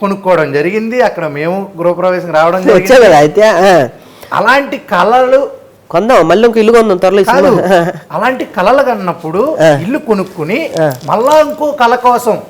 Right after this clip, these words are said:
Speaker 2: ఆ.
Speaker 1: అంటే హీరో అవ్వాలనే కల కోసం.
Speaker 2: నేను హీరో అవ్వాలని సినిమా తీయలేదు ఫస్ట్ పాయింట్.
Speaker 1: ఆ.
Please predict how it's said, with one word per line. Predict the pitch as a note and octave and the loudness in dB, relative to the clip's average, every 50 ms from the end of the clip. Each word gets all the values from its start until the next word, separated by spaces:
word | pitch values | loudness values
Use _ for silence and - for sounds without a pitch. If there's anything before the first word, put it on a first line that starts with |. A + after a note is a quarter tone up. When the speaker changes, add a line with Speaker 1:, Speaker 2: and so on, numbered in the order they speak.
| - - D3+ | -10 -4 -2
Speaker 2:
ఆ. | |
Speaker 1:
అంటే | D3+ C3+ F#3+ G3 C#4 C#4+ D4 C#4+ - - - - | -2 -2 -2 0 2 2 2 2 -2 -6 -12 -14
హీరో | - G3+ A#3 B3+ C4+ C4+ | -10 -6 -2 2 2 4
అవ్వాలనే | C4 B3 B3 B3 A#3 A#3 A#3 A3+ A3+ A3+ | 4 4 4 2 2 2 2 0 -2 -4
కల | A3+ A3 G#3 G3 G3+ G3+ | -4 -2 -2 0 0 0
కోసం. | G3+ G#3 G3+ F#3+ - G3 A#3 | 2 2 0 0 0 -2 2
Speaker 2:
నేను | C4 A3+ C4 B3+ | 4 4 4 4
హీరో | G3+ G3+ A3 B3+ C4 C4 | 4 2 4 4 4 4
అవ్వాలని | A#3+ A#3 A#3+ A3+ A3+ A#3+ | 4 4 4 2 2 0
సినిమా | - - F#3 G3+ G3+ G3+ F#3+ | -4 -4 -2 0 2 2 2
తీయలేదు | - E3 D#3+ D#3+ D#3+ E3 F3 G3 | 2 2 2 4 4 2 2 2
ఫస్ట్ | - D#3 C#3 - D3+ D3+ | -2 -4 -4 -4 -8 -4
పాయింట్. | D3+ D3+ C#3+ C3 B2+ B2+ - C#3+ C#3+ B2+ A2 - - _ _ - - | -2 0 0 0 -2 -4 -4 -4 -4 -4 -4 -8 -12 _ _ -10 -4
Speaker 1:
ఆ. | E3+ F#3+ E3 C3 A#2 | -2 -2 -2 -4 -6